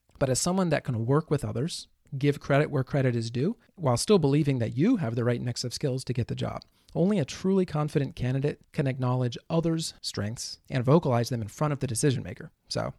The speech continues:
I think that really will help you stand out and look as conf-,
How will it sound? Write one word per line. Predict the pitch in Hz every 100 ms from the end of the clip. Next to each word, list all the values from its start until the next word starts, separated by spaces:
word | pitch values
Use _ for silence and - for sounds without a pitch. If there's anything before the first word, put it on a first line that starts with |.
| _ -
I | 135
think | 160
that | 135 120
really | 123 127
will | 123
help | 120 123
you | 131
stand | - 117 120
out | 185 240 - - - _ -
and | - 123
look | 117 131
as | -
conf-, | - 147